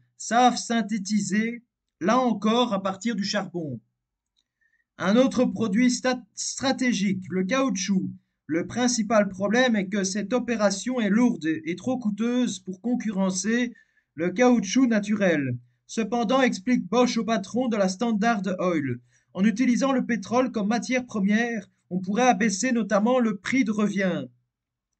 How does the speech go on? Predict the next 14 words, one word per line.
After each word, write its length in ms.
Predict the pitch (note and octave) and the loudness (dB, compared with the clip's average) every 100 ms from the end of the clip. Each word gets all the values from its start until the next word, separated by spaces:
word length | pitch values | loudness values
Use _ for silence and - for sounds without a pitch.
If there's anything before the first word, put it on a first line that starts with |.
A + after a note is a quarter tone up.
| _ | _
Tel 160 | F#3 G#3+ | 0 2
est 80 | A3+ | 2
le 120 | G#3+ | 0
fondement 560 | F#3 A3 G#3 A#3+ B3+ | -2 0 2 4 4
des 180 | A#3 F#3+ | 2 0
affaires 480 | A3+ A3 A#3+ A#3 G3 | 0 -2 -2 -2 -4
croisées 640 | - G#3+ G3 G#3+ B3+ B3+ B3 _ _ - | -6 -4 -2 0 0 0 -8 _ _ -2
entre 380 | G3+ G3+ G#3+ A#3+ | 0 2 2 2
U 100 | A3 | 4
G 200 | A#3+ A#3 | 2 2
Farbonne 480 | A3 F#3+ A3 B3 | 0 0 2 2
et 40 | G#3 | 2
la 120 | F3+ | 0
Standard 560 | F#3 B3+ A#3 G3+ G#3+ | 0 -2 0 2 2